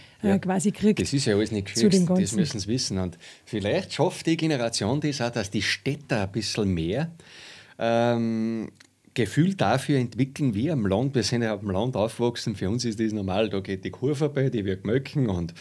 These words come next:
Speaker 2: dort sind die Schwendel. Ja, irgendwann wird einmal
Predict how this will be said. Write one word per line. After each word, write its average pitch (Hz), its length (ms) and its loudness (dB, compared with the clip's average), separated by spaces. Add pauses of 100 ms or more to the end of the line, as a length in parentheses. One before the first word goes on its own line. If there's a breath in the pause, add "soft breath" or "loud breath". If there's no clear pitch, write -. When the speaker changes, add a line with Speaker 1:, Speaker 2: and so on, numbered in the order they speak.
(260 loud breath)
Speaker 2:
dort 101 180 -4
sind 98 240 -2
die 104 80 -2
Schwendel. 113 400 0 (100)
Ja, 92 80 4
irgendwann 107 380 2
wird 104 120 4
einmal 95 380 2